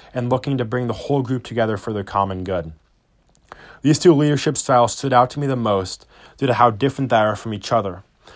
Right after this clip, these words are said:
One is more around power and fear with hopes of controlling the group because they are viewed as more dominant,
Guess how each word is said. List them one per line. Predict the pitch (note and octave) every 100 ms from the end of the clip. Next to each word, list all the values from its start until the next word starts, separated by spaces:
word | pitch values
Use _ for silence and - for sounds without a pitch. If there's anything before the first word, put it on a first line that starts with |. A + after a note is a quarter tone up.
| -
One | B2+ D3
is | E3 C3+
more | D3 D3 D3 C#3 -
around | C3+ C3 B2+
power | - B2 B2 B2
and | A#2 G#2+
fear | - B2+ G#2+
with | G2+ -
hopes | B2+ C3 B2
of | -
controlling | A#2 - C3+ C3+ C3+
the |
group | A#2 G2+ A2+ G#2 - -
because | - A#2+ C#3 A2+
they | A#2
are | G#2
viewed | G#2 C3+ B2+ G#2 - -
as | A2+ A2
more | A2+
dominant, | F2 G2 F#2+ F2+ E2